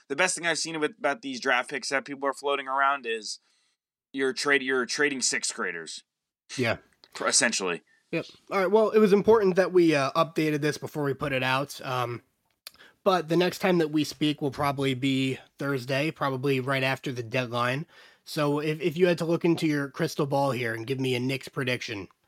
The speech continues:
Speaker 2: do, do they make a move here? I mean, you would
Speaker 1: I
Speaker 2: have to think someone, right?
Speaker 1: I think one of, uh, Reddish or Evan Fournier.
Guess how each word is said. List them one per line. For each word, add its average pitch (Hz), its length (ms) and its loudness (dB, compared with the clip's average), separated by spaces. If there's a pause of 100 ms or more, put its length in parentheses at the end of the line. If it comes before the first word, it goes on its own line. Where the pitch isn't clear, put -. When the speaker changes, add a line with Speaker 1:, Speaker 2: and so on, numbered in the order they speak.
(120)
Speaker 2:
do, 131 80 -12
do 127 120 -14
they 139 120 0
make 143 200 2
a 143 40 0
move 143 200 2
here? 147 260 -4 (460)
I 160 60 -4
mean, 175 120 4
you 190 100 6
would 170 80 8
Speaker 1:
I - 20 4
Speaker 2:
have 175 120 -2
to 147 80 -12
think 147 280 -4
someone, 117 420 -2
right? 120 340 -2
Speaker 1:
I 170 160 4
think 190 320 0 (240)
one 151 400 4
of, 143 460 4 (260)
uh, 104 60 -4 (180)
Reddish 147 680 2 (420)
or 123 680 2 (120)
Evan 135 220 2
Fournier. 135 680 -2